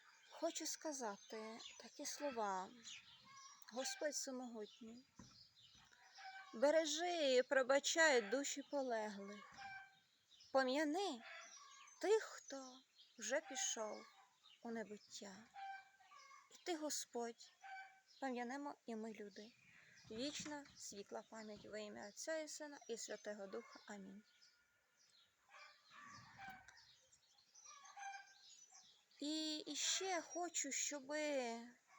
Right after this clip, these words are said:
всі помолилися, я помолюся, щоб більше ніхто, ніхто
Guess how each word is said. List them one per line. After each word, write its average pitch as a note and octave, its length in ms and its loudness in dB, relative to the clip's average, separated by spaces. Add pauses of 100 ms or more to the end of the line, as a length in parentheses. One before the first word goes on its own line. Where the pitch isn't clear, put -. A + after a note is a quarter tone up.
(2750)
всі C#4+ 640 0 (1040)
помолилися, A#3+ 1120 0 (360)
я A3+ 340 2
помолюся, A#3+ 1000 -6 (580)
щоб G#3+ 320 -2
більше B3 580 -2 (100)
ніхто, G#3+ 680 -6 (640)
ніхто G#3+ 600 -10